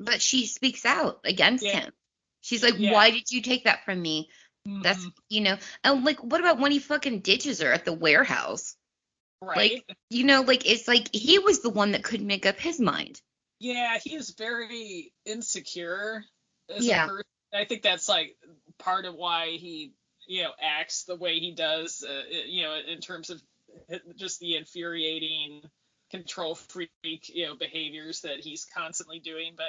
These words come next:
Speaker 2: it's, I think it's because he himself is insecure and, you know, has to have her under his thumb to feel like a real man.
Speaker 1: And that's sad, and that's the fragile male ego right there.
Speaker 2: Mm-hmm.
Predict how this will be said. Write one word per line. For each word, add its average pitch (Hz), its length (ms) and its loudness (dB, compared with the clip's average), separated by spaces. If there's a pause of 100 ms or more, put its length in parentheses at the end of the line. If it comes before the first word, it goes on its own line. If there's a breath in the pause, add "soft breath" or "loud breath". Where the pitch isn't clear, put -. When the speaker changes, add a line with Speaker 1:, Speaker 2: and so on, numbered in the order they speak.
(120)
Speaker 2:
it's, 185 180 -14
I 214 60 -4
think 208 160 -8
it's 202 120 -6
because 180 280 -10
he 214 120 -10
himself - 920 -8
is 165 360 -12
insecure 160 840 -14 (400)
and, 156 200 -12 (140)
you 180 140 -8
know, 156 160 -6
has 175 300 -2
to 170 80 -10
have 160 320 -4
her 175 180 -8
under 165 240 -8
his 170 200 -10
thumb 170 420 -8
to 170 80 -10
feel 175 400 -8
like 156 340 -4
a 151 80 -16
real 147 300 -12
man. 147 480 -12 (400 loud breath)
Speaker 1:
And 277 120 8
that's 277 220 8
sad, 180 420 2
and 190 240 2
that's 185 520 -2
the 190 100 -2
fragile 180 360 0
male 160 260 -4
ego 185 360 -2
right 165 240 -4
there. 196 400 2 (240)
Speaker 2:
Mm-hmm. 202 680 -8